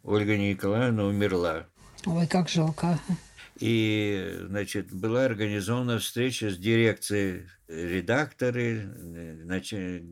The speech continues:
Speaker 1: директор киностудии "Союз мультфильм". Была идея, что они будут искать спонсоров богатых, кто заинтересуется, чтобы показать, сделать муль-, мультик,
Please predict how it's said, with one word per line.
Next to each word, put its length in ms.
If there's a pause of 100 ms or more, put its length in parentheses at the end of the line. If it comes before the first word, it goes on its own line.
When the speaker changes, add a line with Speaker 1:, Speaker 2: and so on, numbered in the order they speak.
(180)
Speaker 1:
директор 560
киностудии 840 (120)
"Союз 340
мультфильм". 680
Была 280 (120)
идея, 580
что 380 (260)
они 340
будут 440
искать 400
спонсоров 720
богатых, 580
кто 220
заинтересуется, 1300 (520)
чтобы 380
показать, 640
сделать 600
муль-, 360
мультик, 540